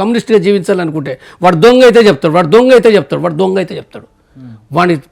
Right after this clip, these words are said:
Speaker 1: బతికేంత వరకు వాడు కమ్యూనిస్ట్గా, అంటే కమ్యూనిస్ట్గా ఉన్నోళ్ళు, నేనేం చెప్తున్నానంటే, కమ్యూనిజం కోసం పోయారు, ప్రాణాలు తెగించి, కుటుంబాన్ని వదిలిపెట్టి ఎందుకోసం పోయారు నలభై ఏళ్ళు?
Speaker 2: Hmm.
Speaker 1: నే-,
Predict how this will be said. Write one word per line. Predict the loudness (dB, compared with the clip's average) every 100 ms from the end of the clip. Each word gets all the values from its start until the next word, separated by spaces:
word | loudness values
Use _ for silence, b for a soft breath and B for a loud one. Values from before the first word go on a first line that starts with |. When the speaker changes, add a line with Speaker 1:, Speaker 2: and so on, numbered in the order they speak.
| -10 -4 -2
Speaker 1:
బతికేంత | 0 0 2 2 0
వరకు | 0
వాడు | -2 -2
కమ్యూనిస్ట్గా, | -4 -4 -4 -4 -2 -2
అంటే | -4 -6
కమ్యూనిస్ట్గా | -6 -8 -6 -6
ఉన్నోళ్ళు, | -4 -6 -8 -12 _ _ _ -12
నేనేం | -8 -4 -4
చెప్తున్నానంటే, | -4 -4 -4 -4 -8 -8 -10 _ _ _ _ _ _ -12 -6
కమ్యూనిజం | 0 0 2 2 2
కోసం | 0 0 -2
పోయారు, | -4 -4
ప్రాణాలు | -2 0 0 -2 -2
తెగించి, | -4 -2 -2 -6 -4
కుటుంబాన్ని | -4 -2 -2 -2 -2
వదిలిపెట్టి | -4 -4 -6 -4
ఎందుకోసం | -4 -4 -2 -2
పోయారు | -2 -4 -8 b b
నలభై | -4 -2 -2
ఏళ్ళు? | 0 -2 -4 _ b b
Speaker 2:
Hmm. | -20 -20 _ _ -2 2
Speaker 1:
నే-, | 4 4 0